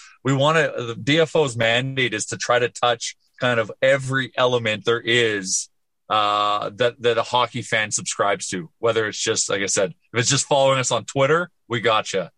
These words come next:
If it's video, we gotcha. Podcast, we gotcha. If it's events, we gotcha. If it's fantasy, if it's gambling, if it's D F S,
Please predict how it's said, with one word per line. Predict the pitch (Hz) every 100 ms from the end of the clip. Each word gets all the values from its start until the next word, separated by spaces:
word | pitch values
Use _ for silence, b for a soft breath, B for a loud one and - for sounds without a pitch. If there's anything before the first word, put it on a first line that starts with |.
| _ -
If | 110
it's | 113 - -
video, | - 131 151 156 160
we | 131 107
gotcha. | 117 107 - 92
Podcast, | - 135 135 135 131 -
we | 110
gotcha. | 104 101 - 92
If | -
it's | 104 104
events, | 87 123 143 -
we | 107
gotcha. | 104 98 - 90
If | -
it's | 101 - B B _
fantasy, | - 131 139 131 151 143
if | 107
it's | 85
gambling, | 120 123 123 127 127 113
if | 98
it's | 95 - - - _ _
D | 127 135
F | -
S, | 117 120 120 -